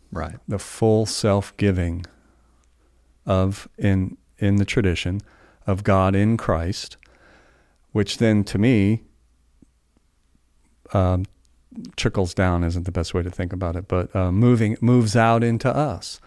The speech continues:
Speaker 1: Mm-hmm.
Speaker 2: so that we can be like that too, the full self-giving of ourselves to each other. And we experience that fullness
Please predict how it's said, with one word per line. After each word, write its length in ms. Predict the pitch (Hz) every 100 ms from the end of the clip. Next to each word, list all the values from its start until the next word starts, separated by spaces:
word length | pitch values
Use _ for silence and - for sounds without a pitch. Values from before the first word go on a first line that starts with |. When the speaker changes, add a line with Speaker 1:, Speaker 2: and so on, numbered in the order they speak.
| _ -
Speaker 1:
Mm-hmm. 300 | 101 101 104
Speaker 2:
so 160 | -
that 140 | 104 110
we 160 | 113
can 240 | 113 117 98
be 100 | 107
like 220 | 107 107
that 200 | 110 117
too, 200 | 139 117
the 100 | 90
full 380 | - - 117 127
self-giving 640 | - 117 - 113 107 104
of 100 | 101
ourselves 720 | 95 92 - 92 92 95 - - _ _ _ _ _ _
to 180 | - 101
each 220 | 95 -
other. 340 | - - 71 - _ _ _ _ _ _ _ _ _ _ _
And 300 | 202 98 95
we 80 | 98
experience 840 | - - - 117 113 113 104 98 -
that 440 | 104 110 113 -
fullness 760 | - 98 87 85 85 - -